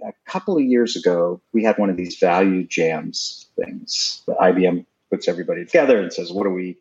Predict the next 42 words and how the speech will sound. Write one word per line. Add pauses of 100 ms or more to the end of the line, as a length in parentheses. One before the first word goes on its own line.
(480)
bel-,
collectively
believe?" (440)
And
I
give
us
great
points
for
really,
really
trying
to
do
that. (540)
And (220)
there
was,
you
know,
the
Treasure
Your
Wild
Ducks
was
theme
forty-seven
or
something.
It
was
one
of
those
things.
And (340)
I
got (220)
called
to,